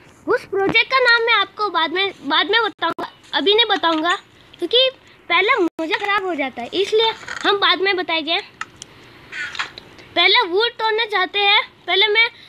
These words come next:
बना लेता हूँ एक स्टोन की एक्स। ये स्टोन की एक्स के लिए मैंने ले लिया कोबलस्टोन और स्टिक बना लेते हैं। अब दो बना लेते हैं एक्स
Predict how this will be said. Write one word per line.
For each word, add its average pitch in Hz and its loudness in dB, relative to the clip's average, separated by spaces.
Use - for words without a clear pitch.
बना 381 0
लेता 427 -2
हूँ 427 0
एक 415 -2
स्टोन 440 0
की 415 0
एक्स। - -12
ये 302 0
स्टोन 330 -2
की 359 -2
एक्स 311 0
के 349 -12
लिए 339 -6
मैंने 339 -4
ले 330 -2
लिया 349 0
कोबलस्टोन 349 0
और 294 -2
स्टिक 381 -2
बना 359 -2
लेते 370 -4
हैं। 392 4
अब 381 2
दो 320 2
बना 339 2
लेते 339 0
हैं 359 2
एक्स - -10